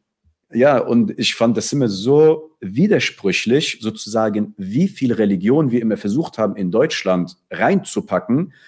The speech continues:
Und immer, ich war, ich gehöre noch zu der Generation, wir waren jedes Jahr sechs, sieben Wochen in Marokko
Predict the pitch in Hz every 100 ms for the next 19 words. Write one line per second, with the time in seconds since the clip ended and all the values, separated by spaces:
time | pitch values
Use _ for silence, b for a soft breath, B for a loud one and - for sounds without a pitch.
0 | b b 107 104 147 151 127 107 104 104
1 | 120 - - 107 101 101 - 104 131 135
2 | 117 117 - 117 110 98 98 95 131 139
3 | - - 104 123 127 - 92 117 - 95
4 | 107 104 92 113 113 110 110 110 92 87
5 | 90 - 71